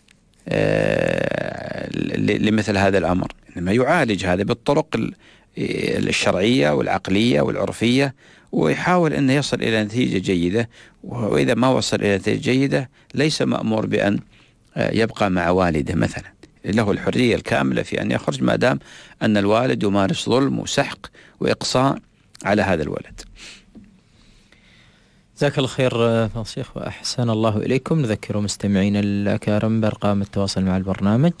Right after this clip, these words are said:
Speaker 2: من داخل الدولة، يمكنكم المشاركة عبر الرقم ستة صفر صفر خمسة خمسة واحد ستة ثمانية ثمانية، رسائل النصية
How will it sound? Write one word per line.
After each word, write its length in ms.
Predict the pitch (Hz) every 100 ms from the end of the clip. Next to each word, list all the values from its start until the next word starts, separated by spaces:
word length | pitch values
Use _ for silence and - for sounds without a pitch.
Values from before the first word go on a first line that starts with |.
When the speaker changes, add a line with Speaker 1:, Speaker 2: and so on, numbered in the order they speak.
| -
Speaker 2:
من 300 | 98 98 98
داخل 280 | 98 95 98
الدولة، 320 | 92 101 107
يمكنكم 440 | 104 101 101 104
المشاركة 880 | 101 98 98 101 - 98 98 98 92
عبر 240 | 95 95 92
الرقم 420 | 98 92 131 151
ستة 480 | - 101 - 104 90 -
صفر 340 | - 104 107
صفر 300 | - 110 139
خمسة 340 | - 110 - 92
خمسة 380 | 107 - 107 101 - - - - - - -
واحد 340 | 113 107 - -
ستة 280 | 104 -
ثمانية 460 | 98 98 98 95 95
ثمانية، 560 | 90 92 107 123 135 107
رسائل 320 | 95 101 101
النصية 560 | 101 95 - 101 104